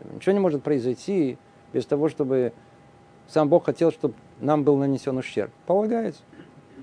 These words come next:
А этот же, он же был только проводник этого, только он был посредник. Чё на него кричать-то? Он не занимается тем, в чём не увидит пользы для себя.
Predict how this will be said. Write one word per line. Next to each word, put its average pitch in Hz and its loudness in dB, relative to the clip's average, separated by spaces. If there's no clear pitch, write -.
А 139 6
этот 175 6
же, 160 2
он 165 2
же 151 -2
был 151 4
только 139 2
проводник 160 2
этого, - -6
только - -14
он - -10
был 127 -10
посредник. 147 -2
Чё 156 0
на 151 0
него 143 0
кричать-то? - -8
Он 214 12
не 247 10
занимается 214 6
тем, 226 4
в - -16
чём 196 4
не 196 4
увидит 190 4
пользы 185 6
для 156 4
себя. 139 2